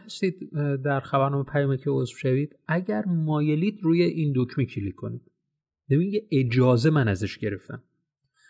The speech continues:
و می‌تونم کلیک بکنم و بعد فرم به صورت پاپ آپ مثلاً اجرا بشه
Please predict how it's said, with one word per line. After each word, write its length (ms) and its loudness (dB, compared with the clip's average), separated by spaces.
و 140 8
می‌تونم 400 4
کلیک 380 -4
بکنم 360 -6
و 80 -4
بعد 340 -10
فرم 260 0
به 120 -2
صورت 320 -4
پاپ 420 -2
آپ 260 0
مثلاً 380 -6
اجرا 380 0
بشه 400 -4